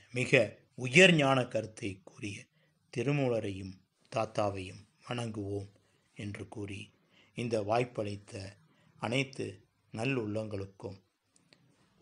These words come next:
ஞானாலய வள்ளலார் கோட்டத்தின், அ, ஜி எஸ் ஐயா அவர்களுக்கும் குமாரவேல் ஐயா அவர்களுக்கும், மேலும் இங்கு, அ, ஆவலுடன்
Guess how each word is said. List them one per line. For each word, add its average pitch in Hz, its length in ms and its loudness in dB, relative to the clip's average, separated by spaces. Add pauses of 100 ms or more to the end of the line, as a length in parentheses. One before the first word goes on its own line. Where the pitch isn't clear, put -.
(560)
ஞானாலய 127 500 6
வள்ளலார் 107 540 0
கோட்டத்தின், 101 600 -14 (1700)
அ, 104 300 -4
ஜி 104 260 -4
எஸ் 135 240 6
ஐயா 104 260 -4
அவர்களுக்கும் 101 640 -10 (600)
குமாரவேல் 117 520 4
ஐயா 101 260 -8
அவர்களுக்கும், 101 680 -12 (800)
மேலும் 104 360 -2 (720)
இங்கு, 113 480 -6 (560)
அ, 110 80 0 (1160)
ஆவலுடன் 107 520 2